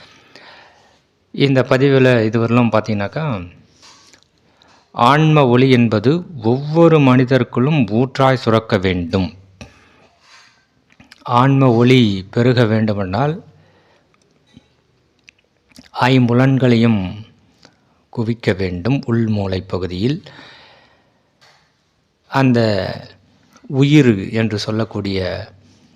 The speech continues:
அது வந்து வெப்பத்தால் ஆனது அந்த உயிரணு. அது வாழைத்தாயாகவும், ஆதிபராசக்தியாகவும், கன்னியாகுமரியாகவும்,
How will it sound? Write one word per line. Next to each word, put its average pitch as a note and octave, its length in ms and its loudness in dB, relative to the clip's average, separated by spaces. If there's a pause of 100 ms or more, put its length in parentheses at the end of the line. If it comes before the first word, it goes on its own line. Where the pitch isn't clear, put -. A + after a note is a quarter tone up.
அது G2+ 280 -8
வந்து G#2 360 -10 (560)
வெப்பத்தால் G#2+ 720 -2 (120)
ஆனது G2+ 380 -4
அந்த G2+ 220 -4 (120)
உயிரணு. G#2 500 -2 (2000)
அது G#2+ 220 -6 (140)
வாழைத்தாயாகவும், G2+ 1120 -4 (840)
ஆதிபராசக்தியாகவும், G#2 1300 -6 (180)
கன்னியாகுமரியாகவும், G#2 1200 -4